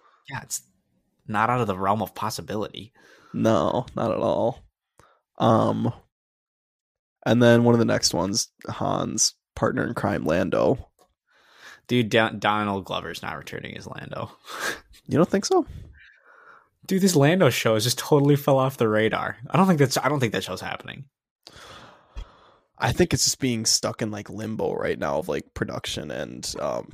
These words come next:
Speaker 2: pre-production, I should say. Pre-production.
Speaker 1: Mm-hmm.
Speaker 2: It's not like they've, there's any news about it, but I mean, I'd, I wouldn't mind seeing Lando either. I, I need more Lando content, so. <laughs>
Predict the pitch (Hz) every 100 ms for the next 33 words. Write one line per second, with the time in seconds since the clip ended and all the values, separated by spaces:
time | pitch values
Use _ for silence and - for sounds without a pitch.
0 | - 139 127 101 110 - - - - -
1 | - - - _ _ _ _ _ _ -
2 | 110 113 104 98 - - _ - - -
3 | - _ _ - - - 113 - - -
4 | - - - - _ - 101 110 110 87
5 | 101 90 120 117 - 76 69 - 78 65
6 | - _ _ _ _ 120 147 127 135 143
7 | - 117 127 113 104 - - - 64 65
8 | 71 62 69 120 _ - 82 - - 127
9 | _ _ - 113 - - _ _ _ _
10 | _ - - - - 50 58 85 - -
11 | - - - - - - - -